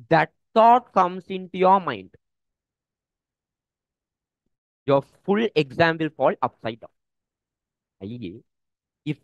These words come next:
that thought comes into your mind during that interval time, time period, after that, even if you get your M C Q paper, you will do the M C Q paper with that thought.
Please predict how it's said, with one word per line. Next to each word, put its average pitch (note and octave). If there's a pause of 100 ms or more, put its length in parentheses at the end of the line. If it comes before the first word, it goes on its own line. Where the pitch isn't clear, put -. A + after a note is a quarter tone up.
that B2 (160)
thought G3
comes D#3+
into F3
your F3
mind D#3
during D3+
that D3+
interval C3+ (100)
time, B2+
time B2+
period, A#2 (600)
after F3 (120)
that, D#4 (160)
even G3
if G#3
you G#3+
get E3+ (120)
your G3
M C3+
C F3
Q G3
paper, F3
you F#3
will F#3+
do D#3+
the A3+
M F#3+
C G3+
Q G3+
paper G3
with F#2 (300)
that F#3+ (260)
thought. -